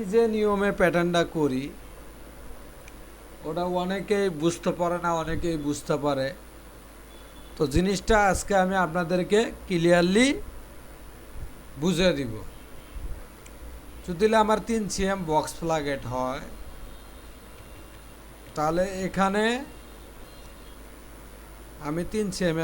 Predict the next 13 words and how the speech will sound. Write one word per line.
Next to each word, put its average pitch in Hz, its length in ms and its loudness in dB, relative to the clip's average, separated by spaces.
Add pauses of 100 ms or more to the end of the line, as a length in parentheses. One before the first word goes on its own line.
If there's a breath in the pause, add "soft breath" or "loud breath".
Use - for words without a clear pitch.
একটা 156 140 -4 (100)
দাগ 127 160 0 (160)
নিই। 110 120 -2 (1900)
তো - 60 -4 (160)
আপনারা 202 300 2 (120)
বলতে 196 320 4
পারেন, 196 280 4
আপনার 185 180 -2 (180)
কিছু 214 240 -2 (140)
ভিডিওতে 185 520 4 (1120)
তিন 202 160 -2 (120)
সিএমে 196 340 2 (120)
সাড়ে 170 200 4